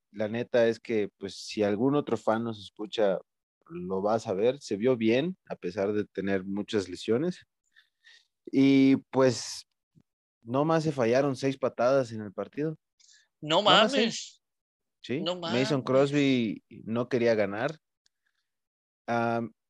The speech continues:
Speaker 1: como fan de los Packers, se lo voy a decir a los falsos fans de los Packers que dicen que es una
Speaker 2: <laughs>
Speaker 1: mierda fe-, Mason Crosby. No mames, ese vato nos ha ganado miles de partidos.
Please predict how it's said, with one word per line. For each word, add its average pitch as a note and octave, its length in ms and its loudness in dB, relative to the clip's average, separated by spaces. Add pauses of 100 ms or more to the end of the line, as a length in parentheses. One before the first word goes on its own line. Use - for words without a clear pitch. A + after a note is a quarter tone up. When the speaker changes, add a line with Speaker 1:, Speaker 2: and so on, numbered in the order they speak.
(500)
Speaker 1:
como B2+ 260 0
fan D#3 200 0
de E3 80 2
los C3 160 2
Packers, B2 840 -2
se - 140 -14
lo G#2+ 80 -4
voy A#2 100 0
a - 40 2
decir A2+ 220 -2
a F#2 280 0
los F2+ 400 -12 (240)
falsos - 300 -4
fans G2+ 200 -4
de - 60 -6
los F2+ 180 -12
Packers D3 340 0
que G2 60 -2
dicen F#2+ 200 -4
que C#3+ 80 -6
es - 80 -10
una A2 200 -4
Speaker 2:
<laughs> G2+ 120 -6
Speaker 1:
mierda A2 300 0
fe-, - 260 -4
Mason G#2+ 500 -6
Crosby. A#2+ 400 -2
No C3 140 -2
mames, C3 280 0
ese B2 180 -4
vato A2 260 2
nos G#2+ 180 -6
ha A2 80 0
ganado G#2 340 -4
miles G2 300 -8
de F2 80 -14
partidos. A#2+ 420 -8